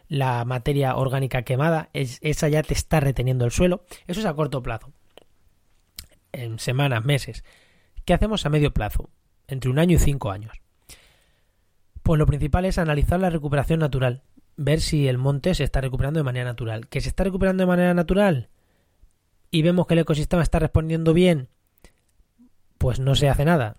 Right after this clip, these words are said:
simplemente se observa, se observa que está habiendo pérdidas de suelo en zonas donde no lo consi-, no lo veíamos, o nos estamos dando cuenta que hay zonas donde no se está recuperando por cualquier cosa, porque ha pegado una plaga de algún bicho, por cualquier cosa. Ahí es el momento de actuar.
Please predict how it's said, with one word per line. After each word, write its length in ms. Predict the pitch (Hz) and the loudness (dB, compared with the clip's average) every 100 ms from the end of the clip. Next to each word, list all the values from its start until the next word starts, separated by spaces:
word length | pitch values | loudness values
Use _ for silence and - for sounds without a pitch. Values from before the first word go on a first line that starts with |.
| - | -10
simplemente 760 | 127 127 131 160 185 240 233 | -6 -2 0 0 2 0 0
se 260 | - - 113 | -6 -4 -2
observa, 500 | - - 139 101 107 | -2 0 0 -2 -6
se 120 | - | -6
observa 380 | 127 160 135 101 | -2 0 0 -4
que 160 | - | -6
está 240 | 127 - 160 | -4 -2 0
habiendo 340 | 170 185 180 | 0 2 0
pérdidas 380 | 175 175 170 160 | 0 -2 0 2
de 80 | 156 | 0
suelo 280 | - 190 170 | 2 2 2
en 80 | |
zonas 220 | 135 160 151 | 0 0 0
donde 160 | 147 | -2
no 80 | 143 | 0
lo 100 | 143 | 0
consi-, 280 | 139 - 135 | -2 -4 -4
no 140 | 135 | 0
lo 100 | 127 | 2
veíamos, 680 | 120 143 196 175 165 165 170 - - - _ | 2 2 4 4 2 2 0 -4 -20 -20 _
o 180 | - 143 | -2 0
nos 160 | 135 123 | 0 -2
estamos 240 | - 143 | 0 0
dando 160 | 139 139 | 2 2
cuenta 260 | 143 143 131 | 0 0 0
que 80 | 143 | 0
hay 40 | |
zonas 220 | 139 139 | 0 -2
donde 220 | 127 127 | -4 -2
no 100 | 127 | -2
se 100 | 135 | -2
está 200 | 131 - | -2 -2
recuperando 560 | 135 120 120 120 131 117 | -2 -2 -2 -2 -2 -6
por 240 | - 117 | -2 -2
cualquier 400 | 117 110 110 113 | -2 -10 -6 -6
cosa, 340 | - 170 160 160 | 0 0 2 -2
porque 220 | 131 120 | -2 -4
ha 80 | 117 | -4
pegado 200 | 117 120 | -4 -4
una 220 | 113 110 | -6 -4
plaga 380 | - 120 117 113 | -4 -4 -4 -4
de 80 | 113 | -4
algún 240 | 113 113 | -2 0
bicho, 340 | 147 151 - | 0 0 0
por 140 | 131 117 | -2 -2
cualquier 340 | 113 110 143 | -4 -2 -4
cosa. 400 | 135 196 - 113 - - - | 2 0 0 -8 -10 -20 -6
Ahí 260 | 143 135 139 | -2 0 0
es 80 | 139 | 2
el 80 | |
momento 340 | 143 143 160 208 | 0 2 2 2
de 120 | 180 | 2
actuar. 400 | - 120 110 - | 0 -2 -4 -8